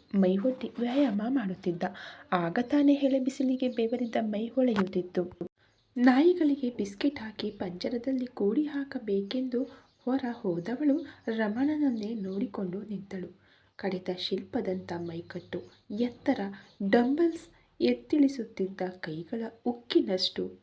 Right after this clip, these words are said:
ಗಟ್ಟಿ ತೋಳು ಮತ್ತಷ್ಟು ಬಿರುಸಾಗಿತ್ತು. ಹಣೆ, ಕಿವಿಯ ಬಳಿ ಇಳಿದ ಬೆವರ ತನ್ನ ಸೆರಗಿನ ತುದಿಯಿಂದ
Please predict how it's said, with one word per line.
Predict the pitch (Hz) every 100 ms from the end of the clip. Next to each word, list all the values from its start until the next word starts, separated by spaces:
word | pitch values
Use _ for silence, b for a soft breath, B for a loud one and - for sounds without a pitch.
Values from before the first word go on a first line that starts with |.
| -
ಗಟ್ಟಿ | 196 196 - 196
ತೋಳು | 196 170 165 170 170 - - - _ _ -
ಮತ್ತಷ್ಟು | 269 277 - 349 - 254
ಬಿರುಸಾಗಿತ್ತು. | 240 208 196 247 294 226 202 196 190 196 - -
ಹಣೆ, | 214 208 208
ಕಿವಿಯ | 196 - 202 254 247
ಬಳಿ | 190 196 190 185 - - 226
ಇಳಿದ | 240 311 302 262
ಬೆವರ | 196 175 165 240 277 233 226 _ _ _ _ _ -
ತನ್ನ | 262 254 240 -
ಸೆರಗಿನ | 180 170 196 269 277
ತುದಿಯಿಂದ | 277 262 262 262